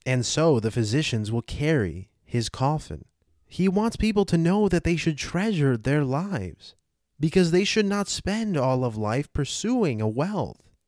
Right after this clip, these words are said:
pursuing material things, because he did spend his whole life pursuing this, because he wasted all of the time that he had in this world. And so his treasures will be left along the path to his grave.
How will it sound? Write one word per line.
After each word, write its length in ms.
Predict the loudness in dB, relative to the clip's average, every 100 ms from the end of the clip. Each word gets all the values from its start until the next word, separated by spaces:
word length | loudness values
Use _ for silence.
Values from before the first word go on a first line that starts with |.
| _ _
pursuing 640 | -2 -2 2 4 4 2
material 720 | 0 -2 -2 2 6 6 6 2
things, 720 | -2 -6 -4 -8 -12 -20 -20 _ _ _ _
because 320 | -6 -2 -2
he 260 | -4 -2 0
did 400 | 2 2 2 0
spend 300 | -2 -2 0
his 160 | -2
whole 220 | 0 0
life 260 | 2 0 -2
pursuing 560 | -6 -4 -2 0 -2 -8
this, 320 | -16 -20 -20 _ _ _ _
because 320 | -10 -2 -2
he 100 | 0
wasted 580 | -2 0 0 0 -2 -4
all 300 | -2 0 2
of 100 | 0
the 80 | -2
time 460 | -8 -8 -4 -2 0
that 140 | 0
he 100 | -2
had 360 | -4 -4 -2 0
in 180 | 0
this 200 | 0 -2
world. 480 | -2 -2 0 -2 -10 _ _ _ _ _
And 260 | -4 -4
so 460 | -2 4 6 6 2
his 280 | -2 -4 -4
treasures 560 | -2 2 2 2 2
will 140 | 0 -2
be 140 | -4
left 640 | -4 -2 -2 -2 -4 -8 -20 -20 _ _ _ -6
along 380 | -2 0 0
the 80 | -2
path 600 | -6 -6 -6 -4 -6 -10
to 160 | -6 -2
his 200 | 0 -2
grave. 520 | -4 -2 -2 -4 -8